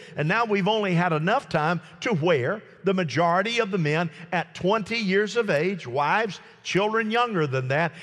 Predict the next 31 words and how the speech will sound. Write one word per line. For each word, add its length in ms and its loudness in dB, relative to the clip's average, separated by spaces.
and, 120 0
"Okay, 300 0
Joshua, 580 0
this 320 2
is 240 0
the 160 -2
opportunity 720 -2
that 100 -2
I'm 220 -4
gifting 460 -4
to 60 -4
you." 380 -8
Now, 300 0
Moses, 580 0
of 140 -2
course, 480 0
had 180 -2
to 80 0
face 360 -2
Pharaoh. 380 2
That's 280 -2
a 40 -2
pretty 300 -2
big 280 -4
deal. 320 -4
God 280 0
showed 380 2
up. 320 0
We 180 0
understand 720 -4
that. 280 -6